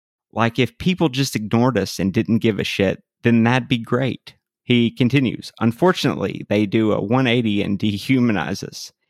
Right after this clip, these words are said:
And yes, I want the world to burn. Well, maybe just human civilization, since we're experts at driving others to suicide. We fucked up this world so much. Earth is way better off without us."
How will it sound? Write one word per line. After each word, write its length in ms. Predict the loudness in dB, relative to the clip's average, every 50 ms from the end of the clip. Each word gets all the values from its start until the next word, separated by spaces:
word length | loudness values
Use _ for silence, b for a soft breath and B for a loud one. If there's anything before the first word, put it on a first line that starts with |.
| _ _
And 160 | 0 2 4 4
yes, 460 | 4 2 2 0 -4 -8 -10 -10 -14 _ _ _ -2
I 80 | 2 2
want 200 | 4 4 4 2
the 100 | 2 2
world 380 | 4 4 4 4 4 2 2
to 60 | 0 -4
burn. 680 | -2 0 2 4 4 4 4 2 0 -2 -4 -8 -10 -12 _ _ _ _ _ 0
Well, 160 | 2 2 4
maybe 400 | 4 4 4 4 4 4 2 0
just 280 | 0 0 -2 -4 -4 -2
human 280 | 0 0 2 2 0
civilization, 840 | -2 -2 -4 -4 -2 -2 -4 -2 0 0 0 0 0 0 -2 -4 -4 -4
since 280 | -2 -4 -4 -2 -2
we're 140 | -2 -2 -2 -2 -2
experts 640 | -2 -2 -2 -4 -8 -4 -2 -2 -2 -2 -6 -6 -6
at 160 | -6 -6 -6
driving 540 | -4 -2 0 2 2 2 2 2 0 0 0
others 380 | 0 2 2 2 2 0 0 -6
to 100 | -10 -10
suicide. 840 | -8 -6 -2 2 2 2 4 2 0 0 -2 -2 -2 -2 -4 -6 -10 _ _ _ _ _ _ 2
We 220 | 2 4 4 2
fucked 580 | -2 -6 -16 -6 _ -2 -2 -2 -2 _ -2 0
up 160 | 0 0 -2 _ _
this 220 | -2 -2 0 0
world 300 | 0 0 0 0 0 -2
so 220 | -4 0 2 2 4
much. 580 | 4 4 2 2 0 0 -4 -8 -14 -16 -16 -18 _ _ _
Earth 240 | 0 0 0 0 0
is 160 | -2 -2 -2
way 440 | -4 -4 0 2 2 2 2 2 0
better 360 | 0 -2 -2 -2 0 0 0
off 300 | 0 0 -2 -4 -6 -8
without 400 | -10 -8 -6 -4 -4 -2 -2 -4
us." 1200 | -4 -6 -8 -10 -10 -12 -12 -12 -14 -16 -18 -18 -20 -20 -20 -20 -20 -20 -20 -20 -20 -20 _ _